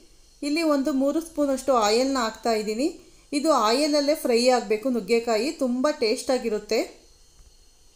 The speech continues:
ನೀರೆಲ್ಲ ಹಾಕೋ ಹಾಗಿಲ್ಲ ಇದಕ್ಕೆ,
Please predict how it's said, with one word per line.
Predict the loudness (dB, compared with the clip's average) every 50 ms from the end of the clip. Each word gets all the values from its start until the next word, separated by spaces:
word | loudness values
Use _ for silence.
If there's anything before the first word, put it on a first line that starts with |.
| -20 -20 -20 -20 _ -20 _ -20 _ -6 -2 0
ನೀರೆಲ್ಲ | 2 2 4 4 2 2 2 2 0
ಹಾಕೋ | 0 0 2 2 2 2
ಹಾಗಿಲ್ಲ | 2 0 -2 -4 -2 -2 -2 -2 -2
ಇದಕ್ಕೆ, | -4 -6 -4 -2 -4 -4